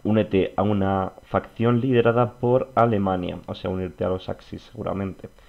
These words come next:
al eje. Eh, lo haremos en un día o lo construiremos en un día. Eh, ten la tecnología cinco de construcción, eh, investigada. El magnate de los transportes, ten al menos mil convoys, se utilizan para comerciar, ya lo veréis. Destructor de mundos,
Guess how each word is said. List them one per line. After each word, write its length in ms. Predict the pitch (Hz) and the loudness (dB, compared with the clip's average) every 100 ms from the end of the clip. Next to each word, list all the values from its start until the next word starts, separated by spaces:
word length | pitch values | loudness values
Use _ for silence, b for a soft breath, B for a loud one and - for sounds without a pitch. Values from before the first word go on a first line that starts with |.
| b - | b -6
al 180 | 92 98 | -2 0
eje. 260 | 98 - - B B B B - | 0 -4 -14 B B B B -2
Eh, 120 | - | 4
lo 100 | 107 | 6
haremos 300 | 101 117 117 | 6 6 2
en 60 | 113 | 2
un 160 | 104 110 | 0 4
día 160 | 117 | 6
o 40 | 117 | 6
lo 120 | 104 | 4
construiremos 520 | 98 101 95 98 - | 0 0 0 0 -2
en 40 | 95 | -4
un 140 | 92 | -4
día. 380 | 95 107 110 - - | 0 2 0 -2 -6
Eh, 460 | 92 95 92 92 92 b b b | 0 0 0 -2 -6 b b b
ten 120 | 113 | 0
la 100 | 113 | 2
tecnología 540 | 110 107 107 101 101 95 - | 2 2 2 2 0 -2 -2
cinco 240 | 127 98 | 0 0
de 80 | 92 | 0
construcción, 680 | 92 - 92 - 98 95 92 b - | -2 -6 -10 -4 -2 -2 -6 b -6
eh, 140 | 90 92 | 0 0
investigada. 760 | 92 90 - 95 110 147 233 - - _ _ _ - _ _ _ _ _ - | 0 -2 -2 0 2 2 0 -6 -20 _ _ _ -20 _ _ _ _ _ 0
El 380 | 98 95 95 | 2 2 2
magnate 500 | 98 95 104 110 117 | 4 2 4 4 4
de 60 | 104 | 4
los 160 | 98 - | 2 0
transportes, 840 | 101 98 - 113 110 - 120 - - | -4 -4 -4 -2 -2 0 0 0 -2
ten 220 | 107 98 | -2 2
al 180 | 98 101 | 2 2
menos 360 | 98 98 - | 2 0 -2
mil 180 | 104 98 | -2 0
convoys, 540 | 95 92 90 110 120 120 | 0 0 0 0 0 -4
se 180 | - | -8
utilizan 340 | 92 - 95 92 | -10 -8 -6 -2
para 160 | 92 | -2
comerciar, 460 | 90 92 92 107 101 | -2 -6 -2 0 0
ya 100 | 95 | -2
lo 80 | 92 | -4
veréis. 380 | 92 110 127 - B B B B | -2 -2 -2 -6 B B B B
Destructor 500 | 107 101 101 - 113 | -2 0 -2 2 4
de 80 | 95 | 4
mundos, 640 | 98 120 135 165 170 - | 2 2 4 2 0 -10